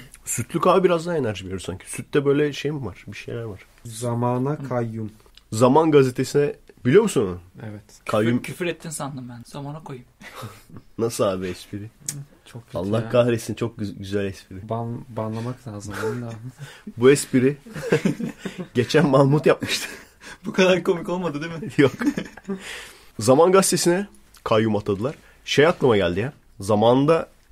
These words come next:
Speaker 1: e, hem Gezi zam-, Gezi'de hem de Ergenekon zamanında da bir sürü zaman dedik ya. Adamların adı da zaman olduğu için Ergenekon zamanında da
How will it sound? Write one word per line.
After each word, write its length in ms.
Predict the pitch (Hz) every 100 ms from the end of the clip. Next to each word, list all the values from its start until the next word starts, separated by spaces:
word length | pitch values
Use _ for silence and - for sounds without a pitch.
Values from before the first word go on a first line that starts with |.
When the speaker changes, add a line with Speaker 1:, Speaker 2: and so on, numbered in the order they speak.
| -
Speaker 1:
e, 120 | 95
hem 300 | 110 147 131
Gezi 300 | 117 113 139
zam-, 260 | 156 131 98 -
Gezi'de 840 | 110 117 127 151 - _ 95 117 185 - _
hem 280 | - 151 160
de 160 | 139 196 _ _ -
Ergenekon 720 | 107 110 117 127 - 156 - _ _ 110
zamanında 720 | 104 101 101 104 110 117 147
da 200 | 101 147 - _ 135
bir 80 |
sürü 220 | 139 139 110
zaman 280 | 104 117
dedik 240 | 104 95 90
ya. 180 | 87 - _ -
Adamların 380 | 98 98 107 110
adı 120 | 120
da 80 | 107
zaman 180 | 95 95
olduğu 160 | 120
için 140 | - -
Ergenekon 480 | 104 110 131 139 151
zamanında 460 | 120 110 120 143
da 140 | 131